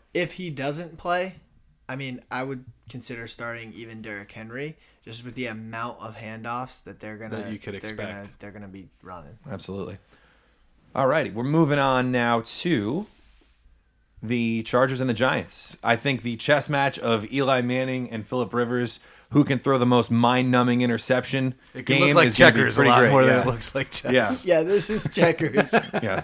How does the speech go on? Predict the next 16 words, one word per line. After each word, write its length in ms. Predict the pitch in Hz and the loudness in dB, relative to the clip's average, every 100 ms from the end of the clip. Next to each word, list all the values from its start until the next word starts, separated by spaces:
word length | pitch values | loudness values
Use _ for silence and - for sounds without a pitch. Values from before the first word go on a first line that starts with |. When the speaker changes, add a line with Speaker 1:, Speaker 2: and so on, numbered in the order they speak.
| - | -4
Speaker 3:
especially 440 | - 156 151 156 | 4 4 6 6
with 160 | 139 139 | 6 4
that, 180 | 135 131 | 2 2
with 120 | 127 | -2
the 60 | |
Speaker 1:
Nice. 80 | 123 | 2
Speaker 3:
ball 200 | 147 131 | 4 4
just 200 | 113 107 | 2 -4
jumping 400 | - 135 139 131 | -2 2 4 4
off, 240 | 127 120 117 - 110 | 2 2 -2 -12 -4
jumping 340 | - 143 120 120 | 6 6 6 4
all 160 | 120 | 6
over 180 | 123 110 | 6 6
the 100 | 104 | 0
place. 300 | 110 104 - | 2 2 2
Um, 240 | 110 101 | 2 2